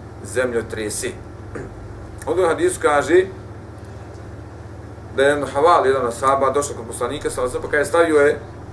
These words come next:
ruke na moju glavu, pa kaže: "O sine Havalov, kada vidiš međusobna razilaženja u svijetim mjestima, znaj da se približili zemljotresi, nesreće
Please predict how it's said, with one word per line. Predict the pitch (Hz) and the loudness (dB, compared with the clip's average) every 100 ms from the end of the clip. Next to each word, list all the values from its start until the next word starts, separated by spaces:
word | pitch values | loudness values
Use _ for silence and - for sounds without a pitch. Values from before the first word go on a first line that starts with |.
| - - - - - - | -16 -16 -16 -16 -14 -6
ruke | 139 170 165 151 | 2 2 2 0
na | 143 | 2
moju | 156 156 | 2 4
glavu, | 139 123 - | 4 4 2
pa | 107 | -2
kaže: | 135 139 139 | 0 0 0
"O | |
sine | 131 175 151 | -4 -4 -2
Havalov, | 160 160 160 190 208 - - - - - - | 2 2 4 6 4 0 -14 -16 -16 -16 -2
kada | 147 156 156 | 4 6 6
vidiš | 180 185 180 - - - - - - - 143 | 2 -2 -2 -2 -6 -12 -16 -16 -16 -12 0
međusobna | 190 190 - 165 160 | 0 0 -2 0 2
razilaženja | 156 151 180 175 143 127 113 104 - - - - - - - - - - - - - - - | 2 4 4 4 4 -2 -2 -6 -12 -14 -14 -14 -14 -14 -14 -14 -14 -14 -14 -14 -14 -14 -10
u | 135 | -8
svijetim | - 160 170 160 160 156 | -4 2 2 0 -6 -4
mjestima, | 160 170 - 120 98 - - - - - - - - - - - - - - - - - | 2 2 2 -6 -12 -12 -12 -12 -12 -12 -12 -14 -14 -14 -14 -14 -14 -14 -14 -14 -14 -10
znaj | 117 160 185 190 | 0 4 6 6
da | 185 170 | 4 2
se | 160 | 0
približili | 143 143 139 175 170 170 | -4 -6 4 4 4 2
zemljotresi, | 156 196 156 - - - - - - - - - - - 135 | 4 4 4 -2 -6 -10 -10 -10 -12 -14 -14 -16 -14 -10 4
nesreće | 165 180 175 151 131 - | 6 8 6 0 -2 -4